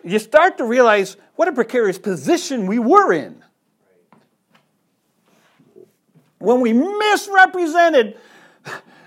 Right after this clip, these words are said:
the truth that walked on this earth, Yeshua, and said, "Hey, he came to do away with himself. Don't worry about it. Partay.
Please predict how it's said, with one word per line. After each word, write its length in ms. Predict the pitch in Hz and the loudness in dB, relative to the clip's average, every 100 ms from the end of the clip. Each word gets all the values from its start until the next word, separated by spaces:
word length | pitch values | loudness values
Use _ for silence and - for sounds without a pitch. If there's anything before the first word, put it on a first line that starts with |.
| _ - | _ -6
the 140 | 269 | -6
truth 640 | - - 277 381 370 - | -6 -6 6 8 8 6
that 200 | 269 269 | 2 2
walked 320 | 220 285 302 311 | 6 4 4 2
on 160 | 285 | 2
this 180 | 262 - - | 0 -4 -2
earth, 340 | 294 269 262 | 2 2 0
Yeshua, 420 | 220 214 277 311 | -10 -8 -4 -2
and 100 | 233 | 0
said, 200 | 233 220 208 | 0 -2 -4
"Hey, 160 | 247 - _ | -6 -8 _
he 220 | 170 208 | -14 -14
came 340 | 202 - 165 175 | -14 -14 -12 -10
to 80 | 165 | -12
do 280 | 120 156 156 | -12 -8 -6
away 300 | 123 123 151 | -6 -6 -6
with 220 | 147 147 | -6 -10
himself. 960 | 147 143 - - 190 262 202 135 - _ _ _ _ _ _ _ _ _ | -12 -14 -14 -8 0 4 2 0 -14 _ _ _ _ _ _ _ _ _
Don't 220 | 247 277 | -10 -6
worry 300 | 214 240 339 | 4 6 8
about 380 | 302 302 311 302 | 8 8 10 10
it. 240 | 269 170 - _ _ _ - | 8 4 -8 _ _ _ 0
Partay. 1080 | 311 320 311 - 311 359 359 302 160 98 | 4 4 4 4 8 10 10 8 6 -2